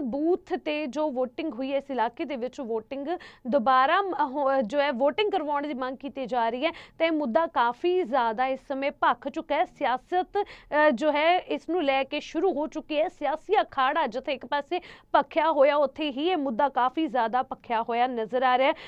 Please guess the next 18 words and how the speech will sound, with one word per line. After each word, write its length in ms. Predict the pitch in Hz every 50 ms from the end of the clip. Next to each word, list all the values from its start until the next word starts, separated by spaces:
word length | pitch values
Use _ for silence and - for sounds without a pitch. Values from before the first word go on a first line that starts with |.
| - - -
ਤੇ 100 | 294 294
ਇਸ 160 | 330 320 -
ਮੁੰਡੇ 440 | 311 277 277 277 277 262 330 349 349
ਨੂੰ 180 | 339 330 311
ਅਰੈਸਟ 380 | 294 269 269 294 349 - - 311
ਕਰ 220 | - 359 320 302
ਲਿਆ 200 | 269 302 302 294
ਗਿਆ, 180 | 277 262 302 311
ਗ੍ਰਿਫਤਾਰੀ 560 | 262 277 240 240 - - 262 240 240 233 269
ਹੋ 200 | 220 233 247 269
ਚੁੱਕੀ 320 | - - 302 - - 294 285
ਹੈ। 100 | 269 294
ਤਾਂ 220 | - 330 349 370 - - - - _ -
ਜਿੰਨੇ 460 | 269 202 220 349 339 349 403 427 453
ਵੀ 120 | 427 440 427
ਉਸ 220 | 403 403 - - 427 320
ਬੂਥ 420 | 240 262 311 311 320 339 330 -
ਤੇ 340 | 330 - - 302 320 359